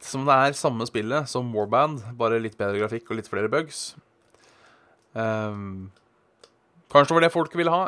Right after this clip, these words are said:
jeg vet ikke. Men, ehm, litt skuffa, men samtidig, eh, treeren, så, altså Mount and Blade, jeg husker ikke, husker ikke hva det heter. Eh, det heter så mye som,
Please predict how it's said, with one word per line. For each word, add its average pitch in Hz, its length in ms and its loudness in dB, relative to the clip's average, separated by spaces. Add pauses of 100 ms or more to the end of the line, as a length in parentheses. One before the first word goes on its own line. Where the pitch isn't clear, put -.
jeg 135 160 4
vet 127 160 -4
ikke. 165 180 -4 (300)
Men, 127 360 2
ehm, 110 640 0 (2500)
litt 143 260 -4
skuffa, 117 400 2
men 123 120 2
samtidig, 151 460 2 (920)
eh, 135 140 2
treeren, 135 680 0 (500)
så, 151 240 -2 (1040)
altså 123 160 -4
Mount 117 180 0
and 117 60 -4
Blade, 117 220 2
jeg 123 80 -6
husker 107 240 -10
ikke, 101 220 -4 (500)
husker 107 200 -10
ikke 92 100 -6
hva 90 100 0
det 98 100 -4
heter. 202 240 -2 (960)
Eh, 104 320 -8
det 104 140 -6
heter 95 200 -10
så 98 80 -10
mye 95 160 -8
som, 107 380 -6